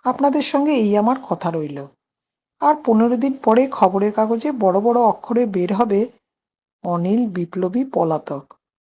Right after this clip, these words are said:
আজ প্রণাম হই।" হঠাৎ বিজয়ের হাত কেঁপে উঠল, টর্চটা মাটিতে পড়ে গেল হাত থেকে।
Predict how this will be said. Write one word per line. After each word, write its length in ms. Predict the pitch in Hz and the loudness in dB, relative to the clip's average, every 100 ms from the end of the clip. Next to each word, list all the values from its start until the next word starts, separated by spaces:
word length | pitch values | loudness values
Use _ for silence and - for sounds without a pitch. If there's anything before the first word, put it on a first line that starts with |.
| _ _ _ _ - | _ _ _ _ -12
আজ 360 | 165 165 - | -10 -6 -6
প্রণাম 460 | - 156 147 - 143 | -6 -12 -16 -16 -16
হই।" 160 | - - _ _ _ _ _ _ _ _ _ | -16 -20 _ _ _ _ _ _ _ _ _
হঠাৎ 340 | - 277 330 | 2 4 4
বিজয়ের 460 | 285 202 202 233 254 | 4 0 4 6 4
হাত 300 | - 175 - | 4 -2 -2
কেঁপে 300 | - 170 170 | -6 -4 -4
উঠল, 360 | 156 - 147 135 _ _ _ _ _ - | -6 -8 -14 -14 _ _ _ _ _ -2
টর্চটা 480 | 180 165 - 208 | -2 0 -2 0
মাটিতে 480 | 269 202 160 165 - | 0 -4 -6 -8 -8
পড়ে 280 | 170 156 139 | -8 -8 -8
গেল 300 | 139 127 131 - _ _ _ _ | -8 -10 -14 -18 _ _ _ _
হাত 260 | - 147 143 _ | -14 -12 -12 _
থেকে। 320 | - 127 - | -16 -16 -20